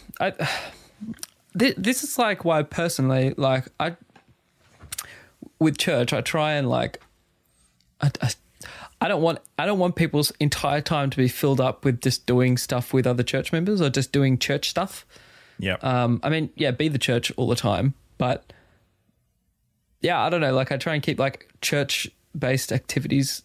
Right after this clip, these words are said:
Speaker 1: a bit lower so that people have more time to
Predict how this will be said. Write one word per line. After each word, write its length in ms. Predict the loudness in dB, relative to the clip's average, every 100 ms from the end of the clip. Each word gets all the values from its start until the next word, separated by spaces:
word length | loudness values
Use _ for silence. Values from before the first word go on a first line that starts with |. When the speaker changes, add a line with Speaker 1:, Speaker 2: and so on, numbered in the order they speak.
| -16 -8
Speaker 1:
a 80 | -4
bit 220 | -2 -2
lower 400 | 0 0 2 0
so 180 | 0 0
that 100 | 0
people 200 | 0 0
have 200 | 0 2
more 240 | 2 4
time 500 | 2 2 2 2 0
to 460 | 0 0 2 4 2